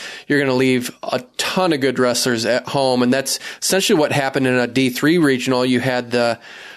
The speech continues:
the lower Midwest regional where you had number one Loras, number two Wartburg, and number five Co all in the region. And then just a lot of good teams around that. And some other regions, maybe the best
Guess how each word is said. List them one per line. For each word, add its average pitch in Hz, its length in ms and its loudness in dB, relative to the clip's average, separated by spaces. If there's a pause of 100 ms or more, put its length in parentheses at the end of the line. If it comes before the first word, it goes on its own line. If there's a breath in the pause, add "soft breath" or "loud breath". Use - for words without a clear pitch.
(100)
the 110 400 0
lower 135 400 2
Midwest 127 580 2
regional 131 460 0
where 127 100 0
you 123 160 2
had 120 380 -2 (340 loud breath)
number 135 320 2
one 131 300 2
Loras, 123 440 2
number 131 320 2
two 135 240 2
Wartburg, 123 460 2
and 123 100 2
number 123 220 2
five 120 480 -2
Co 123 380 2
all 127 480 2
in 123 340 0
the 117 120 0
region. 127 480 2
And 120 120 2
then 120 240 0 (300 loud breath)
just 135 240 0
a - 20 0
lot 120 300 0
of 120 100 -6
good 127 180 0
teams 123 280 0
around 131 360 0
that. 123 220 0
And 117 100 -2
some 127 200 0
other 160 180 2
regions, 131 420 2
maybe 127 280 2
the 240 100 0
best 131 540 -2